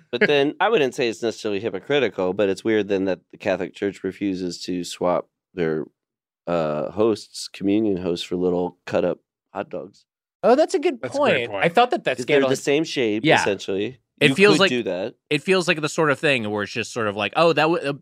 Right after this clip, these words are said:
Speaker 4: maybe John Paul was working towards that," and then Benedict gets in there, and it's
Speaker 1: Yeah.
Speaker 4: just like, of course they're not gonna put the cut-up hot dogs as the host
Speaker 1: Did
Speaker 4: anymore.
Speaker 1: you do that, Mitch? Did you?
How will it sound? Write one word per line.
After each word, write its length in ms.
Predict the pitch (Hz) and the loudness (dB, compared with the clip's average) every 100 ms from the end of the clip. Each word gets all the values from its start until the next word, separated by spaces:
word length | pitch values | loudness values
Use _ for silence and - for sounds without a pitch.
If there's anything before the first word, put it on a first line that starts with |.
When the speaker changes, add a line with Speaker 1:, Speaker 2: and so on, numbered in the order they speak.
| 151 | -2
Speaker 4:
maybe 260 | 165 180 | -2 0
John 240 | 156 151 156 | 0 0 2
Paul 140 | 147 | 0
was 100 | 135 | 0
working 240 | 131 143 | -2 -4
towards 220 | 131 117 107 | -4 -4 0
that," 160 | 107 | 0
and 100 | 110 | 0
then 80 | 110 | -2
Benedict 460 | 101 107 107 101 - | -2 -2 -2 -2 -4
gets 180 | 92 | -6
in 160 | 101 90 | -6 -8
there, 340 | 90 87 92 - - | -6 -8 -8 -14 -10
and 80 | 101 | -6
it's 120 | 87 | -2
Speaker 1:
Yeah. 80 | 104 | -2
Speaker 4:
just 140 | 85 | 0
like, 140 | 107 | 0
of 140 | 101 - | 0 0
course 340 | - 107 92 | 4 4 4
they're 100 | 107 | 0
not 160 | 95 92 | -2 -2
gonna 200 | 101 92 | -4 -6
put 240 | - 95 | -6 -6
the 100 | 98 | -8
cut-up 260 | - 92 92 | -4 -6 -2
hot 220 | 92 87 | -2 0
dogs 420 | 98 92 92 - | 0 0 -2 -8
as 320 | - 95 90 - | -6 -6 -6 -6
the 100 | 82 | -4
host 400 | 87 85 - - | -2 -4 -6 -6
Speaker 1:
Did 100 | 90 | -2
Speaker 4:
anymore. 300 | 90 - 92 | -2 0 2
Speaker 1:
you 60 | |
do 40 | 349 | 2
that, 320 | 403 - - | 2 -2 0
Mitch? 340 | 359 392 - | -2 -2 -6
Did 180 | - 160 | -8 -6
you? 200 | 175 196 | -4 -6